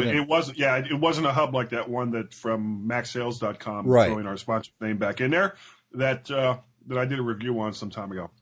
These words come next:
Speaker 1: But I came real close to buying that, but I thought, you know, I, the problem with that is I either have to hook it up to a hub directly, which is gonna slow the speed down, or I kill one of my ports on the Mac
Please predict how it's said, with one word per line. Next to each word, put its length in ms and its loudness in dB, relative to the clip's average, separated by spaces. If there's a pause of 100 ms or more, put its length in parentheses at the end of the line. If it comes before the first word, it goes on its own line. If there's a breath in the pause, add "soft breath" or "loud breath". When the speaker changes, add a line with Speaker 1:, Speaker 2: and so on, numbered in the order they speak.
Speaker 1:
But 100 4
I 160 2
came 300 0
real 300 4
close 320 2
to 80 -2
buying 380 0
that, 160 0
but 120 -2
I 40 2
thought, 280 -2
you 60 -2
know, 160 0
I, 180 -8 (120)
the 120 -10
problem 280 -2
with 140 2
that 220 2
is 460 0 (540 soft breath)
I 100 4
either 180 6
have 200 0
to 100 -2
hook 200 0
it 80 4
up 140 2
to 180 0
a 60 4
hub 540 2
directly, 680 0 (480)
which 160 -2
is 80 -2
gonna 160 0
slow 380 2
the 80 -4
speed 360 -2
down, 300 0
or 160 -2
I 60 4
kill 400 2
one 160 2
of 60 0
my 100 0
ports 340 -2
on 180 -2
the 80 0
Mac 480 -2